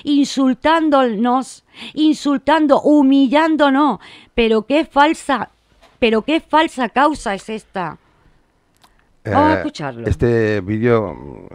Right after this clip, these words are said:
Speaker 2: atención, Antonio David Flores, que esta señora rubia cada noche dice, "Yo me rebelo", ¿eh?
Speaker 1: Exacto.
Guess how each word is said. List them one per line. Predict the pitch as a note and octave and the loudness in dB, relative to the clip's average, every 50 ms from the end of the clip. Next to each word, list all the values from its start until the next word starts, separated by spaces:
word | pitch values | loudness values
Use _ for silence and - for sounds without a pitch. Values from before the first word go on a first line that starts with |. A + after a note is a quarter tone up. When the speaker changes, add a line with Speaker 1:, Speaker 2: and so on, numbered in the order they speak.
| - - - | -20 -20 -18
Speaker 2:
atención, | - D#2 - F#2+ F2+ - - A#2+ A2+ A2+ G#2+ F#2 | -16 -8 -8 -8 -8 -6 -8 -10 -10 -10 -10 -12
Antonio | E2 F#2 F2+ F#2+ F#2 F#2 F2+ F#2 | -14 -14 -14 -14 -12 -10 -8 -8
David | G2 G#2+ A2 | -6 -6 -8
Flores, | - - A#2 A2+ C3 C#3+ B2 - | -6 -6 -4 -4 -4 -4 -8 -10
que | _ G2+ F#2 F2+ - | _ -12 -12 -12 -12
esta | G#2 F#2+ - - - A2 F2+ | -14 -16 -16 -12 -12 -12 -12
señora | E2+ - F#2+ E2+ E2+ F#2+ G2+ A2 C3 C3+ B2 A2 | -12 -16 -18 -16 -12 -10 -10 -8 -8 -8 -8 -10
rubia | F2 E2+ F#2 G2 G#2+ A#2 A#2 B2 C#3 C#3+ _ G2 D#2+ | -10 -10 -10 -8 -8 -8 -8 -10 -10 -12 _ -20 -14
cada | _ - A2 A#2 A#2 | _ -6 -6 -6 -6
noche | A2+ G#2+ G#2 - - C#3 C#3 C3+ A#2 | -6 -10 -10 -10 -10 -10 -10 -10 -10
dice, | F#2 G2+ G2+ - C3+ C#3+ D3 - | -12 -12 -10 -10 -10 -10 -10 -12
"Yo | - F#2 F#2 G#2 A2+ | -8 -4 -2 -2 0
me | C3+ C3 | 0 -2
rebelo", | G#2+ E2+ D#2 C2+ C#2+ F2 E2+ D2+ C2+ C2+ C2+ | -2 -2 -4 -2 0 -2 -2 -2 -2 -6 -6
¿eh? | |
Speaker 1:
Exacto. | F2+ C3 F#3+ A3+ G#3+ - _ - E3+ | -6 -4 -2 -2 -4 -4 _ -14 -16